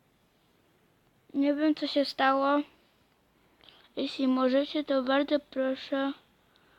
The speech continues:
wytłumaczcie mi to, jak usunąć tego glitcha, bo ja nic nie wpisywałam, żadnych kodów nie robiłam.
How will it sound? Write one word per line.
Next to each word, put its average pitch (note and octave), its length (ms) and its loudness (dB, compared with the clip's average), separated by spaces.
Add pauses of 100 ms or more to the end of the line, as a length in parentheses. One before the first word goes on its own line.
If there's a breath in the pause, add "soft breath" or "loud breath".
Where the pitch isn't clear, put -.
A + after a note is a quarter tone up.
(200 soft breath)
wytłumaczcie C4+ 720 0
mi A#3+ 180 -4
to, B3+ 260 0 (1000 soft breath)
jak C4+ 440 0
usunąć C#4 600 2
tego C#4 320 6
glitcha, B3 400 2
bo A3+ 140 4
ja A#3 120 6
nic B3 300 6
nie B3+ 100 6
wpisywałam, B3 840 4
żadnych C#4 340 2
kodów A#3+ 380 -2
nie A3 120 -4
robiłam. G#3 520 -8